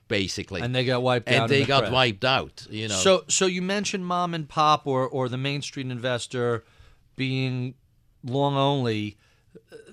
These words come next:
Speaker 2: They, they've very much gravitated towards an indexing approach,
Speaker 1: Mm-hmm.
Speaker 2: be it E T Fs at
Speaker 1: Mm-hmm.
Speaker 2: BlackRock or mutual funds at, at Vanguard. Um, what does indexing do to price discovery? Some people are calling it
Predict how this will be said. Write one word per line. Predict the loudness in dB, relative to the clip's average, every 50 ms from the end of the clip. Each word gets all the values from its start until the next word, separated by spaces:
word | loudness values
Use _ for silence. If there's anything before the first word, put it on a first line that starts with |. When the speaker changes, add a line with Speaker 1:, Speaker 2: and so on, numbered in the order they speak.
| -18 -8 -2
Speaker 2:
They, | 0 0 0 0 -4
they've | -8 -2 0 0 0 0
very | -2 -4 -2 0 2 2 2 2
much | 0 0 0 -2 -2 -4
gravitated | -4 -2 0 0 0 0 -2 -4 -4 -4 -4 -4 -2 -4 -6 -8
towards | -6 -6 -4 -4 -4 -4 -6 -6
an | -8 -8 -8 -8
indexing | -6 -4 -2 0 2 2 2 0 -2 -6 -6 -6 -4 -4 -6 -6 -6
approach, | -8 -8 -6 -2 0 2 2 2 0 -4 -10 -12 -12
Speaker 1:
Mm-hmm. | -16 -16 -16 -18 -18 -20 _ -8
Speaker 2:
be | -6 -4 -2 -2 -2
it | -4 -4 -8 _ _ _ -6
E | -4 -4 -4
T | -4 -2 -2 0 2 2
Fs | 2 2 2 0 -2 -6
at | -6 -6
Speaker 1:
Mm-hmm. | -4 0
Speaker 2:
BlackRock | 2 4 4 4 2 0 -2 0 2 4 2 2 0 -2
or | -6 -6
mutual | -6 -6 -8 -6 -6 -6 -4
funds | -4 -4 -4 -4 -4 -4 -4
at, | -4 -6 -6
at | -8 -10 -8 -4
Vanguard. | -4 -2 -2 -2 -2 0 0 2 2 2 0 -2 -6 -10 _ _ _ _ _ _ _ -2
Um, | 0 2 2 2 0 -2 -6 -10 _ _ _ _
what | -16 -12 -4 0 4 4 4 4 2 -4 -14 -12 -4 -2
does | 0 2 2 0 0 -4 -6 -6
indexing | -6 -6 -4 -4 -2 -2 -2 -2 -4 -6 -6 -6 -4 -4 -6 -6
do | -6 -6 -4 -4 -4
to | -6 -8 -10 -10
price | -10 -6 -4 -4 -2 -4 -4
discovery? | -8 -10 -10 -10 -8 -6 -4 -4 -4 -4 -6 -6 -6 -6
Some | -8 -8 -8 -10 -10
people | -10 -10 -12 -10 -6 -6 -6
are | -6
calling | -6 -6 -6 -6 -6 -6 -6 -6 -4
it | -4 -4 -6 -6